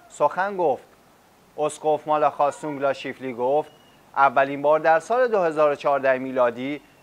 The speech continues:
به همراه اسقفی از گرجستان به شهر مقدس کربلا آمدم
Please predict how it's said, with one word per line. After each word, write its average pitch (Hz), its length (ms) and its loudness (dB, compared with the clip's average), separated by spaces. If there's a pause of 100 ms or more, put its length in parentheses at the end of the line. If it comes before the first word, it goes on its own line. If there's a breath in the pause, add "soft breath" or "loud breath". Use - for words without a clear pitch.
به 151 80 4
همراه 208 600 2
اسقفی 156 460 -2
از 131 220 2
گرجستان 135 600 -4
به 147 80 -4
شهر 151 320 0
مقدس 156 480 -4
کربلا 160 520 2
آمدم 143 500 0